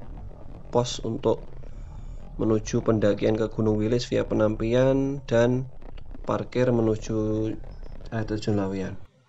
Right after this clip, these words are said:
Oke, sekian dulu video kali ini. Mungkin nanti akan saya lanjutkan ke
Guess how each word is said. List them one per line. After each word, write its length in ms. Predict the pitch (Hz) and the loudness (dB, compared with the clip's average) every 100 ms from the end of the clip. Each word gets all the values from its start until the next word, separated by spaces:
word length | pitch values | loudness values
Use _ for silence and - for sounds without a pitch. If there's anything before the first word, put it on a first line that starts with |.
| _ - - - _ _ _ _ _ | _ -20 -20 -20 _ _ _ _ _
Oke, 160 | - 127 | 2 2
sekian 400 | - - 113 113 | 2 2 2 4
dulu 320 | 113 117 143 | 2 6 6
video 560 | 139 117 - 107 104 | 4 0 2 4 4
kali 400 | 101 104 101 98 | 6 4 4 2
ini. 400 | 104 117 143 151 | 2 4 6 4
Mungkin 400 | 156 117 110 120 | 2 -2 -2 0
nanti 240 | 113 113 107 | 0 0 0
akan 160 | 110 | 2
saya 240 | 110 - 107 | 0 0 0
lanjutkan 640 | 107 101 101 127 139 143 | 0 -4 0 4 6 6
ke 400 | 131 123 123 127 | 4 6 6 4